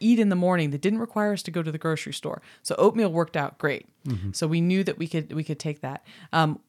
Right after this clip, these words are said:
Speaker 1: the other thing to really be careful with is what are you allowed to bring in as far as food? So, like, we brought beef jerky, but we had to consume it all on the plane <laughs> because we weren't allowed to bring it into Ireland because
Speaker 2: Yeah.
Speaker 1: it wasn't from the E U. Um, uh, likewise, protein powder.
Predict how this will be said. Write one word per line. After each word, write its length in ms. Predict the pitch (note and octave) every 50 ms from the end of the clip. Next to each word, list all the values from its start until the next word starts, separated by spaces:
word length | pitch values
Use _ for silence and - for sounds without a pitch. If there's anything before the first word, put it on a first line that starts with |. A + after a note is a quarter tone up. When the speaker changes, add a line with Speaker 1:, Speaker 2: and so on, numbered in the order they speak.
| _
Speaker 1:
the 120 | - F3+ G3+
other 140 | A#3+ D4 C#4+
thing 140 | C#4+ C4+ A#3
to 80 | A3
really 200 | F#3 F#3+ F#3+ G3+
be 180 | G3 F3+ F3+ E3
careful 420 | - - F3 F3 E3+ - F3+ E3 D3+
with 220 | D3 C#3 C#3+ -
is 200 | - - D3+ C#3+
what 300 | C#3+ D3+ D3+ E3 G3+ A#3
are 80 | - A3
you 220 | G#3+ G3 F#3+ F#3
allowed 340 | E3+ D#3+ D#3+ D#3+ D#3 D#3 D3+
to 100 | - D3
bring 280 | C#3 - D3 C#3+ D3 D3
in 240 | D3 D3+ D3 C#3+
as 140 | C#3+ C#3+ -
far 160 | - - C#3
as 100 | C3+ -
food? 380 | - - D#3 D3 C#3 B2+ - - - - -
So, 120 | - - F3+
like, 180 | F3 D#3+ -
we 100 | F3 G3 G3+
brought 260 | F#3+ A3 G#3 - -
beef 180 | F3 F3+ E3
jerky, 340 | - - F#3 G3+ G3+ - F3+ D#3
but 120 | D3+ C#3
we 80 | D3+ D3+
had 220 | C3 - - F#3 F3
to 60 | G3
consume 400 | - - F3 D#3+ - - F3+ E3+
it 60 | E3 D#3
all 120 | D3 C#3+
on 140 | C#3+ C#3 C#3
the 60 | C3+
plane 320 | - - F3+ E3 C#3+ C#3
<laughs> 60 | C#3+ D3+
because 220 | - - C#3+ C#3+
we 60 | F3 D#3
weren't 220 | F3 F#3 G3 F#3+
allowed 240 | F3 E3 D#3+ D#3+ D#3+
to 40 | D#3
bring 220 | D3 C#3+ D#3 D#3
it 100 | D#3 D3+
into 180 | D3 D3 C#3+ C#3
Ireland 420 | A#2 C#3 D3+ D3+ D3 C#3+ C#3+ C#3+
because 240 | D3 D3 G2+ F2+ -
Speaker 2:
Yeah. 40 | - -
Speaker 1:
it 40 | -
wasn't 300 | - C#3+ C#3 C#3+ - -
from 160 | - C3+ C3+
the 80 | B2+
E 80 | A#2 B2 C3 B2 B2+
U. 60 | - - - - - - - - -
Um, 380 | - C3+ C#3 C3 C3 C3 - - _ _
uh, 100 | - D#3 - - - _ _ -
likewise, 520 | E3 E3+ F3+ G3+ G3+ - F3 C#3+ C#3 C3+
protein 400 | - - G3 G3+ G#3 - E3+ D3
powder. 380 | C#3 D3 C#3+ C3 - - - D#3